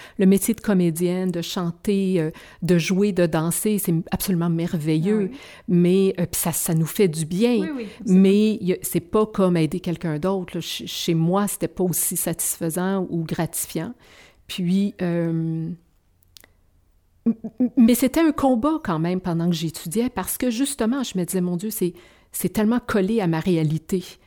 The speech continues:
Speaker 1: est-ce que c'est un bon choix que d'aller travailler dans ce domaine-là ou pas ?
Speaker 2: Ça a-tu fait naître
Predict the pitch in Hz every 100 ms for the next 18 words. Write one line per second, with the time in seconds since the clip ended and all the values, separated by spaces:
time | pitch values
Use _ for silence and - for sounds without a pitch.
0 | _ _ _ _ _ 185 - 240 233 180
1 | 170 147 190 175 - 208 208 196 170 160
2 | 165 - 165 170 202 175 175 160 160 160
3 | 160 180 175 - 202 226 220 - 339 262
4 | 185 190 220